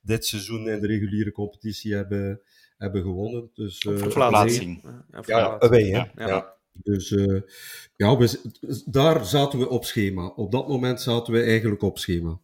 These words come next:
Speaker 2: Ja,
Speaker 1: Ja.
Speaker 2: ja, inderdaad. Want dan, ja, komt eigenlijk een heel moeilijke periode, Nico, in, eh, de reguliere competitie. We gaan het daar straks nog, eh, uitgebreid over hebben.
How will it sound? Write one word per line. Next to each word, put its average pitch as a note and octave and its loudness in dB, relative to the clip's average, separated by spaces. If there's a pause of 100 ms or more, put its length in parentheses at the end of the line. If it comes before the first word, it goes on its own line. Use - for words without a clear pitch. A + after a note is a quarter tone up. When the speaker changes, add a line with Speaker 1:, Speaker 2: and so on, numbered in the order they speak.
Speaker 2:
Ja, C3 -2
Speaker 1:
Ja. G2 -6 (200)
Speaker 2:
ja, B2+ -8 (120)
inderdaad. B2 -4
Want A#2+ -4
dan, C3+ -2 (120)
ja, A#2 -8
komt A#2 -8
eigenlijk A2+ -4
een G#2+ -8
heel B2+ 2
moeilijke B2+ -4
periode, B2+ 0
Nico, B2+ -4 (500)
in, A#2+ -4
eh, B2 -2 (920)
de A#2+ -4
reguliere B2+ -2
competitie. C#3 -6
We C3+ -6
gaan - -6
het A2+ -10
daar A#2+ -4
straks - -6
nog, C3 -4
eh, C3 0 (160)
uitgebreid B2+ -2
over B2+ -6
hebben. C3+ -6